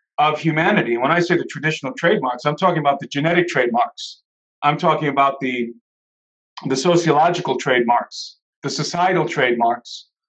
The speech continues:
of the human species, because we're losing the ability, not so much us, but certainly our kids are losing the ability to co-, even communicate with one another anymore as human beings, the way that human beings have been communicating for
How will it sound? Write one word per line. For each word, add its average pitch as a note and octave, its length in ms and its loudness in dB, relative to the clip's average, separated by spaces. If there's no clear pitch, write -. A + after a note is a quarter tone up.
of D#3 160 0
the D#3 80 -6
human C#3 320 -2
species, - 800 -4
because C#3 320 0
we're C#3+ 140 0
losing E3+ 360 2
the D#3 100 0
ability, D3 640 0
not E3+ 220 0
so F#3 140 0
much D3+ 240 0
us, F3 180 0
but - 160 -4
certainly F3 320 -2
our C3+ 140 2
kids F#3 400 -2
are D3 200 0
losing E3 360 2
the C#3 60 0
ability C3+ 600 0
to D#3+ 120 -4
co-, E3 180 0
even E3 260 0
communicate D3+ 560 0
with - 160 -6
one C3 160 0
another B2 380 0
anymore B2+ 500 2
as - 240 -8
human E3 340 0
beings, - 680 -2
the C3+ 80 -2
way D#3+ 180 0
that E3 160 0
human D#3+ 240 -2
beings D#3 240 -2
have D3 140 -2
been C#3+ 160 -2
communicating C#3+ 840 -2
for C3 440 0